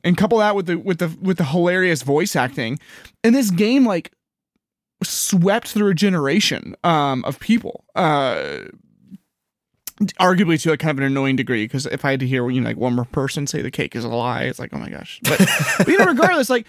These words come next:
Speaker 1: it became annoying because it was something we all shared s-, to such a huge degree. Um,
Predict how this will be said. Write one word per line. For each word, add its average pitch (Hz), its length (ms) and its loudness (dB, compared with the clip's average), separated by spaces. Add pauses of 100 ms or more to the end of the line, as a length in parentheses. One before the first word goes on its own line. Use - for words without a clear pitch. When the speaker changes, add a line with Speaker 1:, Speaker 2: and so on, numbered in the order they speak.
(140)
Speaker 1:
it 269 160 2
became 320 320 2
annoying 294 460 4
because 240 260 2
it 233 100 0
was 220 160 2
something 240 300 2
we 240 120 2
all 214 180 2
shared 185 600 0
s-, - 280 -8
to 196 100 2
such 202 220 -2
a 196 40 2
huge 196 380 0
degree. 147 540 0 (600)
Um, 131 500 2